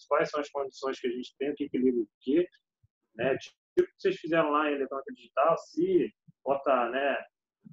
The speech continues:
ou, e, and, né? É bem parecido com, a gente vai ver depois o diagrama de blocos, também é bem parecido com, com, com,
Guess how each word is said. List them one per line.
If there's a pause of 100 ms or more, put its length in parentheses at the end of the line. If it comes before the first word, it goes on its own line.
(240)
ou,
e, (680)
and,
né?
É
bem
parecido
com,
a
gente
vai
ver
depois
o
diagrama
de
blocos,
também
é
bem
parecido (320)
com, (880)
com,
com,